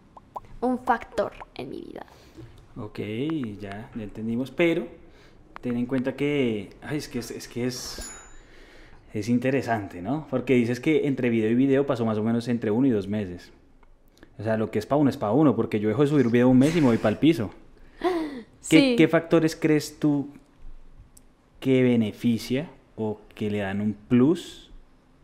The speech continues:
Speaker 2: a alguien al momento de crear contenido? Yo pongo uno sobre la mesa. Ser mujer.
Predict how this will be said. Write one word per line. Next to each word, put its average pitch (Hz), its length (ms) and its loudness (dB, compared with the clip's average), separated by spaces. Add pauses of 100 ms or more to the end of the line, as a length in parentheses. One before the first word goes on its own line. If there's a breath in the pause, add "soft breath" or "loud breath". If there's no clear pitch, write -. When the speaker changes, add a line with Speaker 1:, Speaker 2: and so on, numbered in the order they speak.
(140)
Speaker 2:
a 110 160 0
alguien 107 220 -2
al 113 100 0
momento 107 340 -2
de 95 60 -8
crear 98 240 -8
contenido? 98 400 -6
Yo 117 100 -2
pongo 139 160 2
uno 143 120 2
sobre 135 220 -2
la 110 120 -2
mesa. 90 280 -10 (1080)
Ser 117 240 4
mujer. 101 300 2